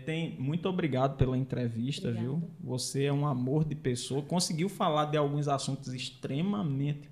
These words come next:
Speaker 1: polêmicos, de uma forma muito doce, de uma forma muito delicada, muito educada. E eu agradeço a você por isso. E tem alguns comentários aqui, viu?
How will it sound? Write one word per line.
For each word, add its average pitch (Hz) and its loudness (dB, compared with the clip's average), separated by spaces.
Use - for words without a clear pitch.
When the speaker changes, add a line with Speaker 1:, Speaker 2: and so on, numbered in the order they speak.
Speaker 1:
polêmicos, 135 -4
de 127 -4
uma 135 2
forma 135 2
muito 147 2
doce, 135 2
de 139 -2
uma 135 2
forma 135 -2
muito 151 -2
delicada, 147 -2
muito 147 4
educada. 135 2
E 127 2
eu 131 4
agradeço 139 2
a - 2
você 131 0
por - -2
isso. 139 0
E 151 2
tem 156 0
alguns 147 4
comentários 170 2
aqui, 131 2
viu? 127 2